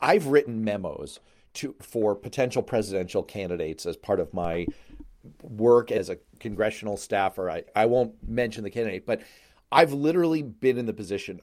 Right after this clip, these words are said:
of trying to explain to people who are gonna run for president, think about Social Security not like a bank account. It's not a bank account. That was the number one mistake that George W. Bush made back when he said he was gonna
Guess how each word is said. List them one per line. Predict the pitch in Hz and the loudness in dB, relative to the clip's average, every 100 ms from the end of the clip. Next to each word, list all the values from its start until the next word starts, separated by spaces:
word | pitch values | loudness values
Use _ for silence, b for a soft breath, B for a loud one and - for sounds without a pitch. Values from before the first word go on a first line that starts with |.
| - | -6
of | 95 92 87 _ _ | -2 -2 -4 _ _
trying | - 113 113 | -8 -4 -2
to | 107 | -2
explain | 104 - - 107 110 110 | -4 -8 -8 -2 0 0
to | 107 | -2
people | - 101 92 85 82 80 _ _ - | -8 -12 -8 -4 -4 -6 _ _ -14
who | - 107 | -4 2
are | 92 | 2
gonna | 104 95 | 2 -2
run | 92 92 | -2 -2
for | 110 | -6
president, | - 180 123 87 82 - b b b b b b b | 2 2 4 0 -2 -10 b b b b b b b
think | - - 151 190 | -12 0 0 2
about | - 175 156 | 2 2 2
Social | - 135 - 123 | 2 0 0 -8
Security | 117 - 123 101 85 80 - _ _ _ _ _ - | -10 -4 0 0 -2 -12 -16 _ _ _ _ _ -14
not | 104 110 120 117 _ _ _ - | -2 2 2 -2 _ _ _ 0
like | 101 98 - - | 2 2 -4 -8
a | 92 | -4
bank | 95 92 | -4 -6
account. | 104 - - _ - | -10 -14 -18 _ -20
It's | - 110 | -12 -2
not | 123 | 0
a | |
bank | 143 156 151 | 2 2 0
account. | 110 80 - - | -6 -8 -16 -2
That | 123 | 2
was | 147 117 | 2 0
the | 131 | -4
number | 127 170 240 | -2 -2 0
one | 202 160 | 0 -2
mistake | 139 - 107 - | -4 -4 -6 -6
that | 87 | -10
George | 104 113 110 | -4 -4 -2
W. | 120 98 98 | -2 -2 -4
Bush | 90 104 98 | -2 -2 -2
made | 95 95 80 69 67 _ b b b | -6 -6 -6 -8 -14 _ b b b
back | - 107 113 117 | -2 2 2 2
when | 104 | -2
he | 104 104 | -2 -6
said | 110 95 | -2 -2
he | 98 | -2
was | 90 | -2
gonna | 98 92 | -2 -2